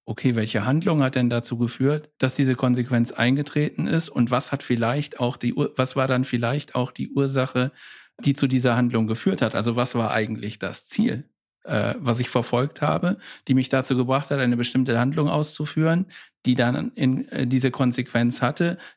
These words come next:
die jetzt zu einem Ergebnis geführt hat, was mir nicht gefällt. Und dadurch kriege ich halt, äh, sag ich mal, eine gewisse Abstraktionsebene, eine Flughöhe, um auf die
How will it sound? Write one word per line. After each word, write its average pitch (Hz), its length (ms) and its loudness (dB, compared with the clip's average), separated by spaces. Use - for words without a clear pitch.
die 135 120 4
jetzt 135 240 0
zu 139 80 0
einem 127 140 2
Ergebnis 120 400 -2
geführt 131 300 0
hat, 131 100 -2
was 131 140 -4
mir 123 100 4
nicht 120 180 -2
gefällt. 123 520 -2
Und 120 240 2
dadurch 135 320 2
kriege 143 200 0
ich 139 140 -4
halt, 139 340 0
äh, 185 300 -8
sag 135 140 0
ich - 60 -2
mal, 135 60 4
eine 127 100 2
gewisse 135 560 0
Abstraktionsebene, 151 1000 0
eine 135 140 2
Flughöhe, 156 720 0
um 139 220 2
auf - 280 0
die 127 480 4